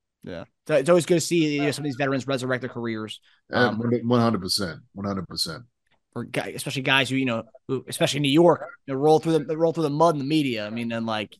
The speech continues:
Speaker 1: he's been, he, he's been scared. I mean, a lot, a lot of these guys have, but, you know, especially when you're in New York and you are starting,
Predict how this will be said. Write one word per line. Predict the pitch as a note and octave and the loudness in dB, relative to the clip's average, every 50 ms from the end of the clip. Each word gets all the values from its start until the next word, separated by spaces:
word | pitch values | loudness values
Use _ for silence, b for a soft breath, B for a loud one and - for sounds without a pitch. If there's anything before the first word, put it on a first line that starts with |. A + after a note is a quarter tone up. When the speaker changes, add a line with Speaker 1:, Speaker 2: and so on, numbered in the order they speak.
| _ _ _ _ _ _ _ - | _ _ _ _ _ _ _ -8
Speaker 1:
he's | C3 B2 | -6 -4
been, | B2 A#2+ | -4 -2
he, | - B2 C3 G#2+ D#3 C#3+ B2 B2 | -2 -2 -4 -4 -2 -4 -4 -4
he's | D#3 C3 | -4 -4
been | C3 B2 A#2+ G2 | -4 -4 -4 -6
scared. | - - - - F3+ D#3+ | -8 -8 -4 0 0 2
I | C#3 | 2
mean, | C#3+ D#3 | 0 0
a | D#3+ | 2
lot, | F3+ F#3 E3+ | 2 2 2
a | F#3+ | 4
lot | G3+ G#3 | 6 6
of | G3+ F#3+ | 6 4
these | D3 D#3+ | 4 2
guys | F3 E3 D3+ - | 2 2 2 2
have, | F3 F3+ F3+ D#3+ C#3+ B2+ A#2+ | 2 2 2 2 2 0 -2
but, | C#3 C3 B2 - b b b b b | -4 -4 -6 -6 b b b b b
you | - C#3 | -4 -2
know, | C3 A2+ A2+ | 0 0 -2
especially | A2+ - D#3 C3+ B2+ C#3+ | -2 -2 -2 -2 -2 -2
when | C#3+ D3 | -2 0
you're | D3 D3 | 0 0
in | C#3+ | 0
New | C3+ B2 | 0 2
York | B2 C#3 D3 D#3 D3+ - | 2 4 6 6 6 4
and | C3 C3 | 2 0
you | C3 C3 | 0 0
are | A#2+ A2 | -2 -4
starting, | - - C#3+ C3+ C3 | -2 0 2 2 2